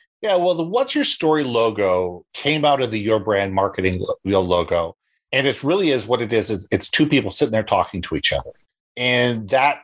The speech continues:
really came from the, the podcast. The podcast is the Your Living Brand Live story. But the first question I ask everybody is, "What's your story?"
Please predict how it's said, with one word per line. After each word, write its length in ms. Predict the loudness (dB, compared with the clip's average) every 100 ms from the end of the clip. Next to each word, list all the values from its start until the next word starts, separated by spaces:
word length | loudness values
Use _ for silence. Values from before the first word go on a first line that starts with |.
| -6
really 420 | -2 2 4 2
came 400 | -2 -2 0 0
from 480 | -2 2 2 2 -2
the, 280 | 0 0 0
the 120 | -6
podcast. 760 | 0 2 2 -2 -8 -6 -8 -6
The 120 | -4
podcast 560 | -2 -2 -2 0 0 -2
is 120 | -4
the 100 | -2
Your 140 | 2
Living 240 | 2 0 -2
Brand 280 | 0 0 -2 0
Live 220 | 0 0
story. 240 | 0 0
But 200 | 2 0 -2
the 60 | -4
first 320 | 0 0 0
question 280 | -2 0 -2
I 100 | 0
ask 340 | 0 -2 -2
everybody 400 | -2 0 2 2
is, 160 | -2 0
"What's 240 | 0 0
your 60 | -2
story?" 360 | 0 -2 -4